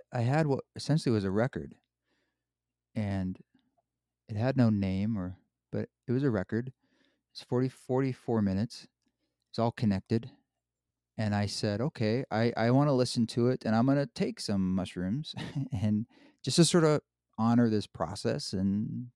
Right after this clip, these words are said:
see what it's like." And so I did. I took some mushrooms. I was in my apartment in Dumbo, Brooklyn. And, uh,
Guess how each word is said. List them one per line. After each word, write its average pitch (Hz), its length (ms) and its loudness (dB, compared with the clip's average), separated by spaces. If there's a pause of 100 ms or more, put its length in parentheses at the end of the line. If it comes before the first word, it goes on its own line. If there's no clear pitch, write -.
(120)
see - 240 -4
what 135 120 2
it's - 100 -6
like." 165 280 -4 (1800)
And 120 120 -6
so 139 240 2
I 127 100 4
did. 110 420 0 (380)
I 104 80 -8
took - 260 -8
some 104 200 -6
mushrooms. 110 500 -2
I 98 80 -6
was 95 160 -6
in 98 120 0
my 90 400 -2
apartment 113 560 -2 (300)
in 98 360 -2 (260)
Dumbo, 107 340 0
Brooklyn. 110 500 -2 (1000)
And, 98 480 -4
uh, 95 380 -6